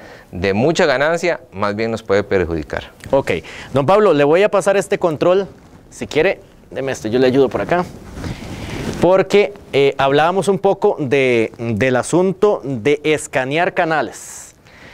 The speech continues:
Speaker 2: que eso es importante. Eh, en este caso, mm, dejamos de lado el convertidor. Suponemos que el televisor que tiene en su casa la, la persona que nos está viendo tiene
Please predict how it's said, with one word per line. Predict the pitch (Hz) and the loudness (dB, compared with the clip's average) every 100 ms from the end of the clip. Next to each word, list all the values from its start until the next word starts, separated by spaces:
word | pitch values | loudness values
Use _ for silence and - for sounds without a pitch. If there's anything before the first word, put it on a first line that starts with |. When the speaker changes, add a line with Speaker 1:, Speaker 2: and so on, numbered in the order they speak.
| - | -6
Speaker 2:
que | 147 156 | 0 2
eso | 180 | 2
es | 196 - | 0 2
importante. | 170 160 151 139 - 185 202 208 - - - _ _ | 0 0 2 2 2 0 0 -2 -4 -12 -20 _ _
Eh, | 117 135 135 | 2 4 4
en | - 156 | 2 0
este | 185 220 | 0 0
caso, | - 214 214 226 - - - - - | 2 2 2 -2 -4 -18 -20 -20 -14
mm, | 78 131 131 | -6 -4 -2
dejamos | 120 131 156 202 | 0 0 0 2
de | 180 | 2
lado | 170 190 202 | 4 4 2
el | 170 | 0
convertidor. | 147 131 127 131 160 226 226 - - _ - | 0 0 -2 2 2 2 0 -8 -20 _ -12
Suponemos | - 151 143 147 185 185 | -2 0 2 2 0 0
que | 160 | 0
el | 139 | 0
televisor | 135 123 120 165 190 147 | 2 2 2 2 2 -2
que | - 135 | -4 -4
tiene | - 156 175 - | 0 0 0 -2
en | 143 139 | -4 -2
su | 127 | -2
casa | 127 175 180 170 | 0 0 2 2
la, | 135 117 | 2 0
la | 113 110 | -2 -4
persona | 117 110 160 170 | -4 -2 0 0
que | 151 | -2
nos | 127 | -4
está | 120 151 | -2 0
viendo | 165 175 170 - - - - | 2 2 0 -2 -14 -14 0
tiene | 180 202 202 202 | 4 4 2 -2